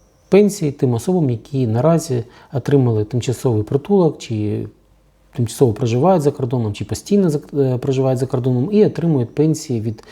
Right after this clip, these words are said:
Українського пенсійного фонду, яким чином, е, відновити виплати пенсії, яким чином фактично їм отримувати пенсії.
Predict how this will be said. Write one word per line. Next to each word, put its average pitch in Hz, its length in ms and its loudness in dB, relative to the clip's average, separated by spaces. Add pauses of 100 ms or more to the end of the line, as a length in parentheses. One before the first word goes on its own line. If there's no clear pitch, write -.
(240)
Українського 143 440 0
пенсійного 123 400 -2
фонду, 170 260 2
яким 131 380 2
чином, 180 460 0 (800)
е, 147 40 -6 (380)
відновити 135 480 4
виплати 165 400 2
пенсії, 139 420 0
яким 156 240 -2
чином 117 640 -2
фактично 113 560 -6
їм 110 420 -2
отримувати 165 640 4
пенсії. 139 680 0